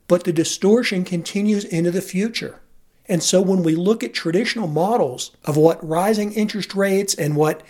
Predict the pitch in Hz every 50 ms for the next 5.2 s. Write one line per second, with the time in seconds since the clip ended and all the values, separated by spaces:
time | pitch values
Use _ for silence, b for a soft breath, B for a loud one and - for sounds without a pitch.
0 | B B B - 202 214 214 180 190 196 196 185 165 147 151 156 180 226 240 233
1 | 190 185 - - 185 175 175 175 175 - 160 143 151 165 175 185 185 180 160 147
2 | 127 113 - - - 214 214 185 147 135 135 - - - - _ _ _ _ _
3 | - - 170 165 156 165 190 240 302 311 269 254 220 190 196 214 226 208 190 196
4 | 190 180 - - 175 185 180 151 135 123 - - - 226 262 269 240 175 139 120
5 | 98 90 -